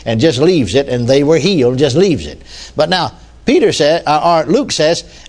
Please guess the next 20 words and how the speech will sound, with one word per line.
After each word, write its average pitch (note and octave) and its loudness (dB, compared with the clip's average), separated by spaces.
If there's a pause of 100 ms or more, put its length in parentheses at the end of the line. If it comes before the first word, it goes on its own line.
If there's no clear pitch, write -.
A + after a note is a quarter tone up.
and F3 -4
the E3+ 0
nineteenth F3+ 0
verse, E3 0 (140)
"And F#3+ -2
the G3 2
whole C#4+ 4
multitude A3 2
sought - -2
to F#3+ -2
touch - -4
him." F#2 -12 (2500)
The F3+ 0
whole C#4+ 2
multitude G3+ 0
sought G#3+ -4
to E3+ -4
touch. G3 -4
Now F#3+ 0
why? F#3+ -2